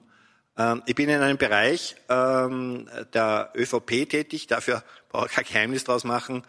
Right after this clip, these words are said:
Äh, das ist der sogenannte Ö A B, das ist der Arbeitnehmerinnenbund. Das heißt, unsere Verantwortung und unser Engagement liegt hauptsächlich im Sozialpolitischen.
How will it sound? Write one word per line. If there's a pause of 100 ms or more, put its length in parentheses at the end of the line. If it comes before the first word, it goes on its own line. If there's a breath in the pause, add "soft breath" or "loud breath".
(360 loud breath)
Äh,
das
ist
der
sogenannte
Ö
A
B,
das
ist
der
Arbeitnehmerinnenbund. (480 soft breath)
Das
heißt,
unsere
Verantwortung
und
unser
Engagement
liegt
hauptsächlich
im
Sozialpolitischen.